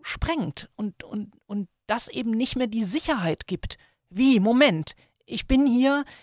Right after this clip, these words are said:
im Kabarett, ich hab doch dafür bezahlt, dass oben jemand steht, der, äh, Witze über Politiker macht, oder nicht? Und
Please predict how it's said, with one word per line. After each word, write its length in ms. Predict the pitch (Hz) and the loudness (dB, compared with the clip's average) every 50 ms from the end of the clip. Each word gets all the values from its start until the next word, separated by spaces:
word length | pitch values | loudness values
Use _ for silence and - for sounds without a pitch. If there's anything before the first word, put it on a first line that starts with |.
| _ _ _ _ | _ _ _ _
im 140 | - 220 208 | -4 -4 -2
Kabarett, 480 | - - 220 220 247 254 311 320 - - | 0 2 4 4 4 4 2 0 -2 -4
ich 240 | - 226 - - | -8 -6 -4 -2
hab 160 | 226 233 _ - | -4 -4 _ -2
doch 140 | - 226 - | -4 -4 -2
dafür 240 | - 226 - 226 196 | -4 -6 -4 -4 -6
bezahlt, 500 | 214 - - - 208 202 233 277 - - | -2 -2 -2 0 2 2 0 0 0 0
dass 220 | 240 - - - | 0 0 0 -2
oben 280 | - 202 233 247 247 277 | -2 -4 -2 -2 -2 -2
jemand 340 | 240 233 226 220 208 208 - | -2 0 0 0 0 -2 -2
steht, 360 | - - - 190 226 262 - _ - | -4 -4 -4 -4 -4 -4 -6 _ -10
der, 320 | - 220 220 214 214 214 208 - - - - _ _ _ _ _ _ _ _ - | -4 0 0 2 2 0 -2 -6 -14 -20 -20 _ _ _ _ _ _ _ _ 2
äh, 300 | 180 180 165 165 165 156 156 151 | 4 4 4 4 2 0 -2 -2
Witze 300 | 151 175 - - - 254 | -4 -4 0 0 0 0
über 140 | 247 208 233 - | 0 -4 -4 -4
Politiker 560 | - - 277 339 381 - 302 233 - 208 180 | -2 -4 -2 -2 -2 -2 -4 -2 0 0 0
macht, 420 | 165 160 143 - - - - - _ _ _ _ _ _ _ - | 2 0 -2 -4 -6 -12 -14 -18 _ _ _ _ _ _ _ -4
oder 200 | - 208 196 208 | -2 2 4 4
nicht? 460 | 196 185 170 135 - - - - - _ _ _ _ _ _ _ _ | 4 4 2 2 0 -4 -6 -6 -10 _ _ _ _ _ _ _ _
Und 400 | _ - 214 208 190 - - - | _ -2 -2 -2 -2 -2 -8 -18